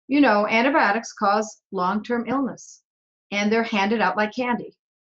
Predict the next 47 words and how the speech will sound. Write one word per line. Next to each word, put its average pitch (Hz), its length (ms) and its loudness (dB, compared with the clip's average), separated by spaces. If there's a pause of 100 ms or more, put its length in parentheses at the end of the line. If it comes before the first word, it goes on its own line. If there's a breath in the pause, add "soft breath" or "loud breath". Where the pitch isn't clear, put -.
(120)
And 214 140 2
the 226 60 4
new 254 160 8
way 277 180 4
of 262 80 2
dispensing 254 500 2
antibiotics 214 600 2
is 208 140 -8
for 226 120 -2
the 208 260 -2
pediatrician 220 540 -2
to 214 100 -4
now 226 200 2
say 226 240 -2
something 208 360 -4
like 190 240 -4
this. 202 200 -6
I've 196 180 -4
heard 359 220 0
this, - 180 -14
and 196 160 -2
not 233 160 4 (200)
the 190 120 -10 (120)
pediatrician 214 360 -4
have 175 160 -12
told, 202 220 -8 (100)
pediatricians 208 500 -4
haven't 185 220 -8
told 214 120 -4
me 175 220 -6
themselves, 208 520 0
of 185 100 -10
course, 175 220 -4 (560)
but 202 80 -16
the 214 80 4
mothers 262 280 4
relay 185 240 0
this 180 180 -8
to 196 100 -12
me 180 100 -8
regularly. 190 320 -6 (220)
They 208 100 -4
say, 180 340 -4 (640 soft breath)
the - 80 -12
pedi-, 208 520 -2 (120)
pediatrician 196 600 -6
says, 175 260 -6